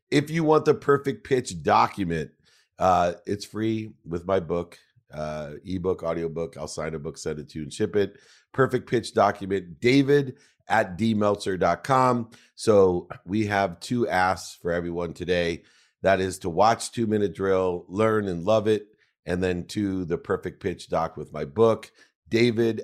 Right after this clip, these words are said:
at D Meltzer dot com. Well, let's talk about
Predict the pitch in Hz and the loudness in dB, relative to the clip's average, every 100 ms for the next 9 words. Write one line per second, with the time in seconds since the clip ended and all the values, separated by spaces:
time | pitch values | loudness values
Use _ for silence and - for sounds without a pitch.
0 | - 85 80 76 87 80 82 80 80 76 | -4 -4 -4 -6 -6 -4 -4 -4 -6 -4
1 | 78 78 82 80 71 - _ _ _ - | -4 -4 -4 -4 -4 -10 _ _ _ 2
2 | 110 113 - 117 160 165 - 147 147 123 | 4 4 0 2 2 2 2 2 2 2
3 | 110 101 95 - | 4 4 2 -4